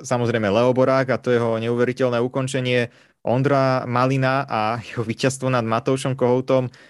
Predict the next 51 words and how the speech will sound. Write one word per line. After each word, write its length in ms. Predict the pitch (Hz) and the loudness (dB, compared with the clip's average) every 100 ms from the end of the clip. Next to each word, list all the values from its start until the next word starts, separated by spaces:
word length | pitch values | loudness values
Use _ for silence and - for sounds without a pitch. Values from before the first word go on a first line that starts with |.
| _ | _
Mitričová 640 | 110 120 156 175 - 151 | -2 -2 0 -2 2 2
výhra 240 | 143 151 139 | 4 2 2
už, 240 | 135 131 | -2 -2
jasné, 400 | 135 135 - 123 | 0 0 -4 -4
je 80 | 123 | -2
to 80 | 123 | 0
pár 160 | 127 | 0
mesiacov 400 | 139 139 135 120 | 0 -2 -2 -4
späť, 240 | - 135 127 | -2 -2 -2
možno 240 | 123 127 | -2 -4
už, 120 | 127 - - | -4 -10 -6
e, 400 | 123 113 110 107 | -2 0 -2 -4
si 160 | - 120 | -8 -6
na 80 | 123 | -4
to 80 | |
nie 240 | 123 127 131 | -2 0 0
každý 400 | 131 131 120 123 | 0 0 0 -4
úplne, 400 | 127 135 123 - - _ | -2 -2 -4 -6 -20 _
úplne 240 | 120 143 135 | -2 0 0
tak 160 | 123 | 0
dobre 160 | 127 131 | 2 0
spomenie, 480 | 131 131 131 131 127 | 0 0 0 0 0
ale 120 | 123 | 0
ja 80 | 120 | -2
si 120 | 127 | -4
doteraz 320 | - 135 - | -2 -4 -2
pamätám 320 | 107 107 113 | -4 -2 -2
aj 120 | 110 107 | -2 -2
na 80 | 104 | -2
tie 120 | 110 | -2
obrázky 440 | 117 123 117 - | 0 0 -2 -8
v 120 | - | -10
podstate 280 | 110 117 117 | -6 -4 -2
Michala 320 | 110 - 120 | -4 0 0
Reisingera, 480 | 110 117 135 120 117 | 0 0 -2 -2 -2
čo 200 | 110 117 | 0 0
aj 200 | 107 107 | 0 0
na 160 | 104 117 | -2 -2
druhý 240 | 127 117 | -2 -4
deň 240 | 113 113 110 | -4 -2 -2
začali 320 | 110 117 101 | -2 -4 -2
kolovať 440 | 113 120 113 117 | 0 2 0 -2
tými 120 | 110 | -6
sociálnymi 480 | - 113 131 117 113 | -6 -4 -2 -2 -4
sieťami. 360 | - 110 120 110 | -4 -4 -2 -4
To 120 | 113 | -4
bol 80 | 110 107 | -4 -4
akože 240 | 123 113 | -6 -6
celkom 240 | 135 135 | -6 -6
slušný 400 | 135 151 - 139 | -6 -8 -6 -10
kat. 240 | - - | -10 -14